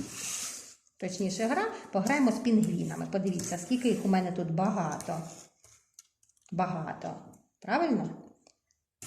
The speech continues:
А якщо одного перекласти, то буде тут багато,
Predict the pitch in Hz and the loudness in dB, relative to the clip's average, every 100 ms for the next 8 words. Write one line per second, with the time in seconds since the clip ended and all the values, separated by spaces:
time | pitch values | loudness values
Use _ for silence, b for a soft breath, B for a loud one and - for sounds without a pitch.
0 | - - - 175 180 - 190 190 190 190 | -12 -12 -2 -2 0 0 0 2 2 0
1 | 185 180 190 208 370 - - 170 165 165 | -2 -6 -2 0 2 0 -4 -4 -6 -4
2 | 170 170 - - 185 170 165 160 175 208 | -6 -6 -14 -12 -6 -4 -4 -6 -2 -2
3 | - 381 415 381 | 2 0 0 -4